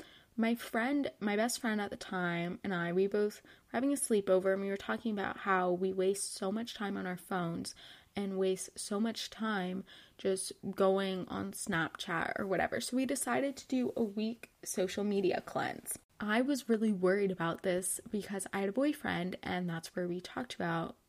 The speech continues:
that's where we talked most of the time, which, I mean, little red flag right there. Am I right? Okay. But <laughs> anyway,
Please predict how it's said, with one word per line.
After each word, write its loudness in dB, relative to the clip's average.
that's -6
where 0
we 0
talked -2
most -4
of 0
the 2
time, -2
which, -6
I 4
mean, 4
little 0
red 2
flag 0
right -4
there. -2
Am 0
I 0
right? 0
Okay. 0
But 4
<laughs> -12
anyway, 4